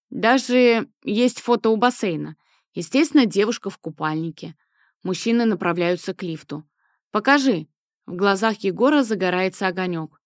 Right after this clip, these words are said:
"Удалил. Надо мне у твоей мамы взять пару уроков ведения скрытых боевых действий. Может, заехать вечерком на чашечку чая?"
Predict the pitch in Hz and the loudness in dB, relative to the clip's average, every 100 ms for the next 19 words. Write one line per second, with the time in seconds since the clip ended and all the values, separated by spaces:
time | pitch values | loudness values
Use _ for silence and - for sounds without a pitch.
0 | _ _ _ _ _ - 208 208 226 226 | _ _ _ _ _ -4 -2 2 2 2
1 | 214 156 156 _ _ _ _ _ _ _ | 2 0 -6 _ _ _ _ _ _ _
2 | 214 294 330 311 302 277 233 233 214 214 | 2 4 8 10 10 8 6 2 4 4
3 | 359 427 185 170 240 339 - 214 254 269 | 4 2 0 0 0 0 -2 2 4 4
4 | 202 180 220 285 294 269 185 180 175 208 | 2 2 0 0 -2 -2 -4 0 2 2
5 | 220 208 - - 175 165 185 165 196 180 | 2 0 -4 -4 -4 -2 -4 -2 -2 0
6 | 165 160 208 180 - - 147 - _ _ | -2 -4 0 0 0 -8 -14 -14 _ _
7 | _ _ _ 180 196 202 185 196 202 277 | _ _ _ 0 2 0 0 2 2 2
8 | 277 202 214 220 196 233 233 214 214 220 | 0 -4 -4 -6 -4 -2 0 0 0 -2
9 | - - 226 - 254 220 220 | -4 -6 -6 0 2 2 0